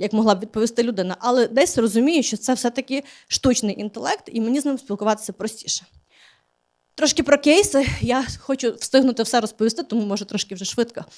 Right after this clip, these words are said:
Але трошки про кейси. Е, Microsoft має найбільшу службу підтримки в світі.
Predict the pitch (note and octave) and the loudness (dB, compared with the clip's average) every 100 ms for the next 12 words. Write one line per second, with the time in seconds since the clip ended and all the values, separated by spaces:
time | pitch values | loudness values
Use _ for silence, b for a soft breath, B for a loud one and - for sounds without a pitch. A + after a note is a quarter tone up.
0 | B B - A3+ A#3+ D#4+ - C4 B3+ F#3 | B B 0 0 2 0 0 -2 -2 -2
1 | - - _ B B B - A3 A#3 E4 | -4 -10 _ B B B -4 0 4 4
2 | G4+ F#4+ A3 F#3+ A3 B3+ F4+ D4+ A#3+ D4 | 4 2 2 2 0 2 4 4 2 0
3 | E4 D4 C#4+ B3+ - G#3+ C4 C#4 C#4 - | -4 -6 -6 -6 -8 -8 -4 -4 -4 -10
4 | F#3+ F3 - | -8 -10 -14